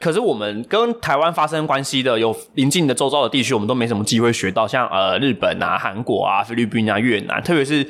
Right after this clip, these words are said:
这几年新住民也越来越多了嘛，很多人可能现在都已经上高中了，他可能就是二代，可是他其实在课本里面是学不到台湾跟这些地区互动的关系的。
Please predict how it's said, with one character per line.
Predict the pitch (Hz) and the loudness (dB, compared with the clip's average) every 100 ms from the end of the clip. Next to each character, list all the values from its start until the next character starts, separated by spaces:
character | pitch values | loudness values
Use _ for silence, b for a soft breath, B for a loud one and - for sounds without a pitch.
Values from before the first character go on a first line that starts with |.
| B B | B B
这 | 175 | -2
几 | 139 | 0
年 | 113 101 107 113 - - | 0 2 2 -2 -6 -4
新 | - 151 | 0 0
住 | 156 | 2
民 | 123 104 | 0 0
也 | 110 | 2
越 | 110 127 | 4 2
来 | 104 | 2
越 | 107 | 0
多 | 107 101 | 0 0
了 | 101 | 0
嘛， | 98 98 | -2 -4
很 | 123 113 | -2 2
多 | 135 139 | 2 2
人 | 107 107 B B B | -2 -6 B B B
可 | - | -4
能 | 120 | -2
现 | 160 | 0
在 | |
都 | 156 123 | 0 0
已 | |
经 | 127 | -2
上 | 147 131 | -4 -2
高 | 127 117 | 0 0
中 | 117 113 117 | 0 -2 0
了， | 110 | -2
他 | |
可 | 127 | 0
能 | 98 | 0
就 | 107 | 2
是 | 107 | 2
二 | 127 123 | 2 0
代， | 95 110 90 | 0 -4 -2
可 | 143 | 0
是 | 170 | 0
他 | |
其 | 208 143 | 0 -2
实 | 131 | -2
在 | 165 151 | 0 0
课 | - | -2
本 | 123 | -4
里 | 104 | -2
面 | 123 | 0
是 | 143 | 0
学 | - 104 | 0 0
不 | 107 | 0
到 | 127 117 | 0 0
台 | 110 | 0
湾 | 107 | 0
跟 | 120 120 | 0 -2
这 | 117 | -2
些 | 117 | -2
地 | 113 113 | 0 0
区 | - 110 | 0 0
互 | 120 | 2
动 | 110 | 0
的 | 101 | 0
关 | 101 98 | -2 -4
系 | 92 95 | -2 -2
的。 | 90 | -2